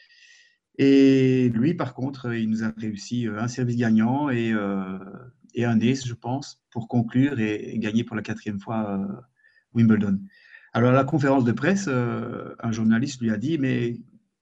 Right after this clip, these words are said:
monsieur Borg, qu'est-ce que vous avez pensé au moment où vous avez perdu vos trois balles de match ? » Et Borg a dit, « Ben, je ne me souviens pas d'avoir eu des balles de match. Moi, tout ce que je me souviens,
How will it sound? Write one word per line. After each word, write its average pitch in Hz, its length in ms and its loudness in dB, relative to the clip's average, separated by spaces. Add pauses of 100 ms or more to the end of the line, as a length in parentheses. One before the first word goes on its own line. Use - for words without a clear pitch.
(580)
monsieur 120 280 -2
Borg, 170 160 0
qu'est-ce - 180 -6
que 165 40 -2
vous 139 100 0
avez 139 140 0
pensé 127 320 -2
au 135 120 2
moment 143 180 0
où 131 60 0
vous 110 80 0
avez 117 120 2
perdu 117 320 0
vos 120 140 -2
trois 120 180 -4
balles 127 160 0
de 117 60 0
match ? » 104 300 -8 (840)
Et 117 60 -4
Borg 120 180 0
a 113 60 4
dit, « 135 160 2
Ben, 117 140 0
je 113 160 -4
ne 113 60 2
me 113 60 2
souviens 120 280 0
pas 143 160 0
d'avoir 98 320 -2
eu 95 80 -6
des 104 180 -4
balles 95 160 -2
de 95 80 -2
match. 95 300 -8 (280)
Moi, 139 140 -2
tout 139 140 -6
ce 131 80 -8
que 143 80 -4
je 131 100 0
me 131 80 0
souviens, 131 420 -2